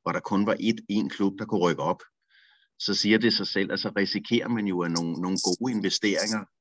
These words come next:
øh, i de her klubber går, går tabt og danner en flaskehals ved, at man, man simpelthen ikke kan komme op igen, øh, jo mindre man kan vente både tre, fire, fem år. Og, og, og det, og det, det er ikke befordrende for,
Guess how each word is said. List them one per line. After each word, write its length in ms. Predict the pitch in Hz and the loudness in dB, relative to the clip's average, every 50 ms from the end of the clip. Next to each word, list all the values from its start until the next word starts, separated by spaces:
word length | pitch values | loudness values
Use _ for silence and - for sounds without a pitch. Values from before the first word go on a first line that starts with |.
| _ _ - - - _ _ _ _ _ 95 | _ _ -20 -20 -20 _ _ _ _ _ -2
øh, 200 | 90 87 85 80 | 0 0 0 0
i 160 | - - 92 - | 0 -2 -4 -4
de 80 | 98 98 | -2 0
her 160 | 110 107 95 | 2 2 0
klubber 400 | - - 107 98 92 110 110 98 | 0 0 0 0 2 2 0 -2
går, 420 | - - 90 85 78 - - - - _ _ _ _ _ _ | -2 -4 -6 -6 -6 -8 -12 -20 -20 _ _ _ _ _ _
går 100 | - 87 | -2 -2
tabt 460 | - - - - 90 87 - - - | 0 0 0 0 0 0 -2 -4 -4
og 160 | - - - | -4 -2 -2
danner 260 | 80 82 82 90 98 92 | -2 -2 0 0 0 0
en 100 | 92 - | -2 -2
flaskehals 720 | - 80 82 82 - - - - 104 78 60 53 - - | -2 -2 -2 -2 -2 -4 -4 -4 -4 -4 -4 -6 -6 -6
ved, 100 | 87 87 | -4 -2
at 80 | 87 92 | -2 -2
man, 300 | 90 80 78 73 73 - _ _ _ _ _ - | -2 -2 -2 -4 -6 -12 _ _ _ _ _ -6
man 180 | - 90 90 82 | -4 -4 -2 -2
simpelthen 380 | - 110 98 107 110 95 87 | -2 -2 0 0 0 0 0
ikke 120 | 90 87 - | -2 -2 -2
kan 120 | - 110 | -2 0
komme 240 | 110 - 92 85 - | 0 0 0 2 0
op 180 | 80 87 - | 0 0 0
igen, 360 | 151 143 - 90 76 85 85 - _ _ - - | 0 0 0 -2 -2 -4 -6 -10 _ _ -8 -4
øh, 340 | 92 85 80 76 73 73 73 _ _ _ _ _ _ - | -4 -2 -2 -2 -4 -6 -10 _ _ _ _ _ _ -4
jo 80 | 87 85 | -2 -2
mindre 300 | 82 80 87 95 107 101 | 0 0 -2 -2 -2 -2
man 160 | 92 80 78 | -2 -2 -2
kan 160 | - 95 87 | -4 -4 -4
vente 240 | 71 82 87 87 90 | -2 -2 -2 -2 -2
både 180 | 101 87 85 | -2 0 0
tre, 240 | - - - 92 87 85 - | 0 -2 -2 -2 -2 -4 -6
fire, 200 | 90 92 98 92 | -4 -4 -4 -2
fem 220 | - 92 92 - | -2 -2 -2 -2
år. 260 | 80 78 76 - _ _ - - - - - _ _ | -2 -4 -4 -8 _ _ -20 -20 -20 -20 -20 _ _
Og, 120 | - 80 - - - | -8 -8 -8 -6 -6
og, 100 | - - - - - | -6 -6 -6 -8 -8
og 100 | - - - | -8 -6 -2
det, 360 | 98 101 104 98 85 - - - - | -2 0 0 0 -2 -4 -6 -8 -8
og 140 | - - - | -10 -6 -4
det, 160 | 98 90 73 - | -4 -4 -2 0
det 80 | 110 104 | 2 2
er 40 | 104 | 2
ikke 140 | 95 104 | 2 2
befordrende 600 | - 117 - - 104 98 92 98 107 107 101 92 | 0 -2 2 2 2 2 2 0 -2 -2 -2 -4
for, 440 | 85 - 90 85 80 - 76 71 - | -4 -2 -2 0 0 0 -2 -4 -8